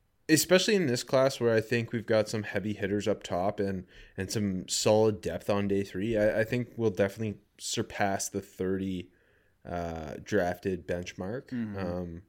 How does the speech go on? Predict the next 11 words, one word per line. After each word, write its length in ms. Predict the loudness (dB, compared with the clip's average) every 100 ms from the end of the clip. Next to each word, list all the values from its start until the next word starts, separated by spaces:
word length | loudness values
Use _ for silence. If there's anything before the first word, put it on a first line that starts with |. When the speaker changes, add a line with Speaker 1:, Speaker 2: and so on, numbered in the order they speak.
| -20 _ _ -2
Speaker 1:
I've 260 | 4 4 6
got 200 | 6 8
over 240 | 8 4
thirty-five 640 | 0 2 2 0 -2 -4 -6
draftable 520 | -8 -10 -10 -8 -6
grades. 460 | -4 -6 -6 -10 -20 _ _
I'm 60 | -8
not 220 | -8 -8
proud 280 | -10 -8 -6
of 100 | -4
it. 220 | -6 -8